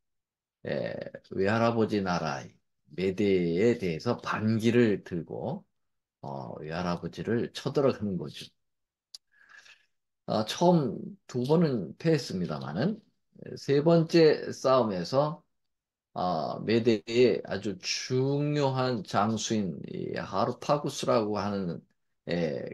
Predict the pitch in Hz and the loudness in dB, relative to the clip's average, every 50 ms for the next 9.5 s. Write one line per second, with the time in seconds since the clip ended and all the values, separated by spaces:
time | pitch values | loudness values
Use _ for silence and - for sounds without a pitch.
0 | - - - _ _ - _ - 82 82 87 110 120 92 78 87 90 95 107 110 | -14 -18 -20 _ _ -20 _ -6 -4 -4 -2 0 -2 0 0 0 2 2 4 4
1 | 120 127 135 139 123 98 90 - - - 73 67 - - - 92 92 95 107 127 | 4 4 4 2 2 2 0 -2 -4 -8 -8 -8 -8 -8 -8 -4 -2 0 2 4
2 | 143 160 156 123 117 110 - - 117 98 104 92 87 90 92 90 147 117 92 - | 4 6 4 4 4 2 2 0 -2 0 0 0 0 0 -4 -2 -2 -4 -4 -6
3 | _ _ _ _ _ _ - - - 165 170 170 - 113 - - - - 170 147 | _ _ _ _ _ _ -12 -2 2 2 2 4 4 0 0 0 2 2 2 4
4 | 127 92 85 110 175 175 _ _ _ _ _ _ _ _ _ _ - - - 90 | 4 2 2 0 -4 -6 _ _ _ _ _ _ _ _ _ _ -10 -8 -8 -6
5 | - - - 120 113 120 127 123 110 - - _ _ - 98 104 104 120 110 - | -6 -4 -2 0 2 2 2 2 2 0 -4 _ _ -4 -2 0 2 2 2 2
6 | - 110 120 120 - 170 165 160 147 127 110 107 107 113 143 165 147 - - _ | 4 2 2 2 4 2 2 2 2 2 2 2 2 0 0 0 -2 -4 -8 _
7 | _ _ _ _ _ _ _ _ _ - - 95 92 87 - - 110 117 123 131 | _ _ _ _ _ _ _ _ _ -8 -6 -6 -6 -4 -2 0 2 4 6 6
8 | 135 131 131 127 127 - - - - - 127 123 123 139 156 151 - 131 131 123 | 6 6 6 6 4 0 -10 -10 -8 0 2 2 2 2 0 -2 -2 -2 -2 -2
9 | - - - - 151 143 139 131 - | -4 -6 -4 0 4 4 4 4 2